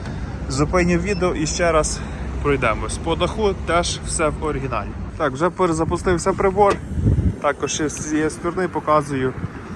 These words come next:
що тут все в оригіналі. Чуть-чуть невеликі такі сколики є, можете побачити. Е, на жаль, з тим нічого не зробити, тільки можна передути його. Фари відполіровані, вскриті лаком.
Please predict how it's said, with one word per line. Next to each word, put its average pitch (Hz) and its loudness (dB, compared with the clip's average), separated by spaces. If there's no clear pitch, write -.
що - -6
тут 143 -2
все - -2
в 127 -4
оригіналі. 135 0
Чуть-чуть 156 0
невеликі 160 2
такі 143 -4
сколики 165 0
є, 175 -2
можете 135 -6
побачити. 147 -2
Е, 113 -6
на 131 -2
жаль, 139 4
з - -6
тим 135 0
нічого 135 0
не 139 -2
зробити, 135 -2
тільки 127 -4
можна 120 -4
передути 117 -6
його. 113 -4
Фари 175 4
відполіровані, 147 0
вскриті 131 -6
лаком. 104 -6